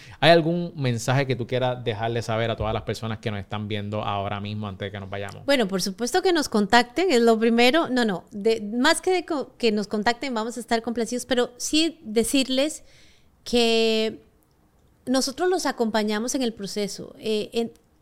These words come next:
Speaker 2: queremos escucharlos primero, queremos entender dónde, cuáles son las necesidades que, que, que tienen hoy, las que
Speaker 1: Ujú.
Speaker 2: sean. Eh,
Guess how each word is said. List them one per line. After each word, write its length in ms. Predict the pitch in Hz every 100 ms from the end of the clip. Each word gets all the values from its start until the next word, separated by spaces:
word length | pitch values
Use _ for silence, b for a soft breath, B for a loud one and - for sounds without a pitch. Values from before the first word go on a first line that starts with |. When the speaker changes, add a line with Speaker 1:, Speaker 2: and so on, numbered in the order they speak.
| _
Speaker 2:
queremos 360 | - 247 269 311
escucharlos 760 | 349 - 254 285 262 247 247
primero, 480 | 247 214 220 226 190
queremos 340 | 202 208 226 269
entender 760 | 254 220 202 202 226 240 208 208
dónde, 640 | 214 220 220 240 240 233
cuáles 260 | 233 240 240
son 100 | 262
las 100 | 254
necesidades 960 | 247 226 214 226 208 214 220 220 220
que, 720 | - 208 202 196 190 - -
que, 220 | - 220 214
que 260 | _ 233
tienen 320 | 226 262 277 240
hoy, 220 | 170 170 -
las 220 | 285 -
que 80 | 302
Speaker 1:
Ujú. 80 |
Speaker 2:
sean. 360 | 349 311 196 170 B B B B B B B _
Eh, 800 | 233 240 233 233 233 226 220 220